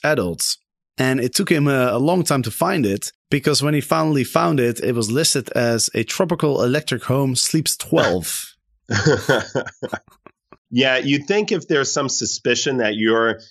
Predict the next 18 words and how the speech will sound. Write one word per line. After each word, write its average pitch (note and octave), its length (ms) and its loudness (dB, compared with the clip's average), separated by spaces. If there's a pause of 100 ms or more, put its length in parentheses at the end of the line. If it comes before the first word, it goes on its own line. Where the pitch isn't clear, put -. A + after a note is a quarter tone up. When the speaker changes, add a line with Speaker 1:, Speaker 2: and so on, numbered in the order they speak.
(120)
Speaker 2:
you're B2+ 220 2
the C3 120 2
homeowner A2 680 2
and G#2+ 140 0
the G2+ 180 -4
place B2+ 320 0
you G#2+ 180 2
own G#2 560 2
is G2+ 160 -2
being G#2 200 2
rented A2 300 0
illegally, G2+ 480 0
you G2 120 -2
should D3 240 -2
be C3+ 140 2
able A2+ 220 2
to G2+ 100 0
just G2 400 -2